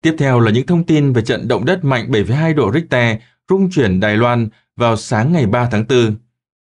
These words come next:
Tính đến hai mươi hai giờ tối cùng ngày, giới chức Đài Loan cho biết trận động đất đã khiến chín người thiệt mạng, một nghìn không trăm mười một người bị thương, một trăm bốn mươi ba người bị mắc kẹt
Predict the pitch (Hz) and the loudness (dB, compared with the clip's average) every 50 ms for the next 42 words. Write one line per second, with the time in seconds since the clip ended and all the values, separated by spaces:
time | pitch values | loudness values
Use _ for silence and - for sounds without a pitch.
0 | _ _ _ _ _ - 123 117 117 110 113 110 110 120 151 180 180 - - - | _ _ _ _ _ -4 -2 -2 0 2 2 2 2 2 2 0 -2 -4 -8 -12
1 | 120 139 151 147 156 151 151 151 139 117 117 104 - - 104 107 120 - - 113 | -6 -4 -2 -2 0 0 0 0 0 0 -2 -2 0 0 0 0 0 0 0 0
2 | 107 104 104 98 95 90 92 - _ _ - 120 127 135 131 440 175 151 131 123 | 2 2 2 2 0 -2 -4 -6 _ _ -2 -2 -2 0 0 -2 -2 -2 0 0
3 | 135 147 151 151 - 170 147 156 180 208 233 233 - _ _ _ - - 143 131 | 2 2 0 0 0 -2 -2 0 2 0 0 -2 -6 _ _ _ -6 -4 -2 -2
4 | 127 123 107 135 190 196 - 151 139 139 - - 131 139 127 - 120 123 185 202 | 0 -2 0 0 -2 -2 0 -2 -2 -2 0 0 -2 -2 -2 -2 -2 0 0 0
5 | - 185 123 110 101 110 113 107 95 90 - _ _ _ - 135 139 143 147 143 | 0 0 0 0 0 0 -2 -2 -4 -8 -10 _ _ _ -8 -4 -2 0 0 0
6 | 131 190 190 185 208 196 175 151 120 113 117 110 107 117 113 110 104 110 113 110 | 0 -2 -2 0 0 0 2 2 2 2 2 0 2 0 0 0 0 0 0 0
7 | 131 139 131 127 123 120 123 123 - _ _ - - 147 - 202 185 156 139 135 | 0 0 2 2 0 0 -2 -6 -10 _ _ -4 -4 -2 -2 -2 -2 0 0 0
8 | 165 190 190 175 185 185 170 143 123 113 104 107 104 117 160 185 185 - 139 113 | 2 2 2 2 2 2 2 2 2 2 2 2 0 0 0 -2 -2 -4 -4 -4
9 | 95 | -4